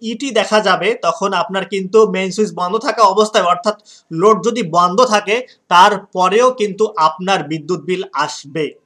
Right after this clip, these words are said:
অর্থাৎ আপনার ইউনিট উঠবে। এক্ষেত্রে আমাদের করতে হবে যে মিটারের যে ইনপুট আছে, অর্থাৎ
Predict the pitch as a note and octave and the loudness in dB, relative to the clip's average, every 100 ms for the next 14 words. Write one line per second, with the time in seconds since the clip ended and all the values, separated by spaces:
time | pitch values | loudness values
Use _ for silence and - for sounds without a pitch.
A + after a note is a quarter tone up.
0 | _ D#3+ D#3+ G3 A3+ G#3+ G3 G3 F#3 G#3 | _ -6 -4 -4 -4 -4 -4 -4 -4 -4
1 | G3 G3 D3+ C#3 B2 _ _ _ _ - | -4 -6 -6 -8 -10 _ _ _ _ -4
2 | G3 G#3 B3+ B3+ B3 B3 C4 F#3+ F#3+ G#3 | 0 2 0 0 -2 -2 -2 -2 0 2
3 | A#3 A#3 A3+ A3 B3+ A#3+ F#3+ G#3 B3 E3+ | 0 2 0 0 2 2 2 -2 -4 -10
4 | E3 F3+ G3 A3 A#3 A#3+ A#3 A#3+ - A#3+ | -8 -6 -2 0 2 0 0 -6 -8 -8
5 | A3 A3 B3+ G3 - F#3+ G#3+ F#3+ A3+ | -6 -4 0 0 -2 -4 -2 -2 -4